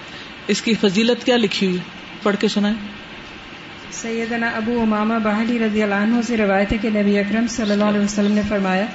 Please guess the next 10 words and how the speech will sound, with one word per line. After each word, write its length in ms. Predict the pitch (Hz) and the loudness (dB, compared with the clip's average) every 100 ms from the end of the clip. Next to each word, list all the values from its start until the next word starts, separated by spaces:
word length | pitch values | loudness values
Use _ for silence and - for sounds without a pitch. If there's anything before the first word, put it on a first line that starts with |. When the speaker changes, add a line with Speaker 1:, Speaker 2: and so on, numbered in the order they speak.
| - - - - - | -10 -14 -14 -14 0
Speaker 2:
"کیا 160 | 247 | 2
میں 180 | 240 247 254 | 4 4 4
تمہیں 220 | 254 247 | 4 4
شب 260 | 247 220 | 2 2
و 100 | 226 | 4
روز 380 | 220 220 240 - - | 6 6 4 0 -2
اللہ 320 | 202 208 233 220 | 0 2 2 2
کا 60 | |
مسلسل 560 | 233 214 220 220 208 269 | 2 4 2 0 2 2
ذکر 280 | 220 220 | 4 0